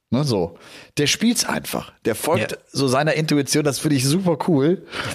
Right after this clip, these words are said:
Speaker 1: dass er das durchzieht und so endet der ja auch auf Doppel dreizehn, Doppel neunzehn, Doppel, dem ist ja alles wurscht, auf welchem Doppel der endet, äh, wenn das irgendwie so seiner, seiner ersten Idee entspricht, die er hatte.
Speaker 2: Genau. Ja, es ist einfach ein verrückter Typ.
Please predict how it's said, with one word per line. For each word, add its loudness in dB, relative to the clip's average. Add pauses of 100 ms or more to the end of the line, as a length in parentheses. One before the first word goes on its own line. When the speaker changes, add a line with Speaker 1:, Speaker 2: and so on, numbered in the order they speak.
Speaker 1:
dass -2
er 2
das 0
durchzieht 0
und 0
so 0
endet 0
der 2
ja 2
auch 0
auf -2
Doppel -2
dreizehn, 0
Doppel 0
neunzehn, 0
Doppel, -2
dem 0
ist -2
ja 2
alles -2
wurscht, -2 (160)
auf -4
welchem 0
Doppel -2
der 0
endet, -2 (580)
äh, 0
wenn 0
das 0
irgendwie 2
so 2
seiner, 0
seiner 0
ersten 2
Idee 4
entspricht, 0
die 2
er 2
hatte. -2 (300)
Speaker 2:
Genau. 0 (880)
Ja, 4
es -2
ist -2
einfach 2
ein -2
verrückter -8
Typ. -10